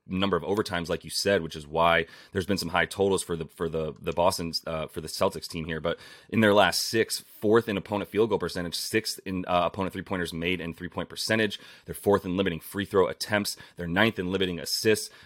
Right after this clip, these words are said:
Still not the best rebounding team, uh, in the league, but not the worst either.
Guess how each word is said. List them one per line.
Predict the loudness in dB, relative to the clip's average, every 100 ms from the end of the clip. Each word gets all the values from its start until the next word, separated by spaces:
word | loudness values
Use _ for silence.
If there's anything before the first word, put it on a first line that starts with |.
| _
Still | 4 4
not | 6
the | 2
best | 4 4 4
rebounding | 0 -2 -2 -2
team, | -6 -6 -6 -6 -4
uh, | -4 -2
in | -2
the | -4
league, | -4 -4
but | 0
not | 0
the | -2
worst | -2 0 0 -2
either. | 0 2 2